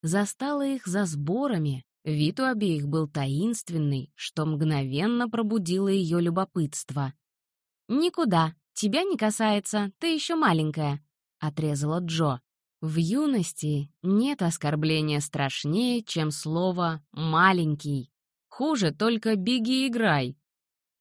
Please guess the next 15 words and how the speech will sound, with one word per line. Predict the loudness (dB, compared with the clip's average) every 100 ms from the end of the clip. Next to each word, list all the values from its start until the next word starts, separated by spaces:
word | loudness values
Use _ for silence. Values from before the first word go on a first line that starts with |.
| -4
Рассерженная | 2 2 2 0 0 2 2 2 0 -2
Эми | 0 2 2 0 -4 -4
твёрдо | -2 2 4 4 2
решила | 0 0 0 0 0
разузнать | 2 0 0 2 0 0
секрет | -4 -2 0 0 -2 _ _ 0
и | 2
приставала | 4 0 0 0 2 2 0
к | -2
сёстрам | -4 -4 -4 -2 -2 -2
целый | -2 -2 0 -2 -4
час. | -4 -2 -2 -2 -8 -14 _ _ _ -4
Обращаясь | -2 2 2 0 0 0 0 -4
к | -2
Мэг, | 0 0 -4